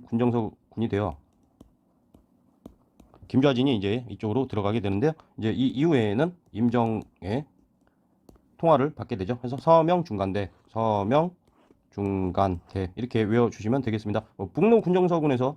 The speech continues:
북간도기 때문에 이건 그렇게 어렵지 않죠. 그래서 중광단,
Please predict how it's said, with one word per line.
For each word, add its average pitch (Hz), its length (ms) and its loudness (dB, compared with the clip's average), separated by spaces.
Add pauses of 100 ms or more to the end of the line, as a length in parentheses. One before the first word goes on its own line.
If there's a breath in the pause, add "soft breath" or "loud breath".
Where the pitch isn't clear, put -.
북간도기 131 460 -2
때문에 127 340 -4
이건 113 220 -4
그렇게 120 340 -4
어렵지 101 300 -4
않죠. 104 280 -4 (600 soft breath)
그래서 - 120 -8
중광단, 151 460 4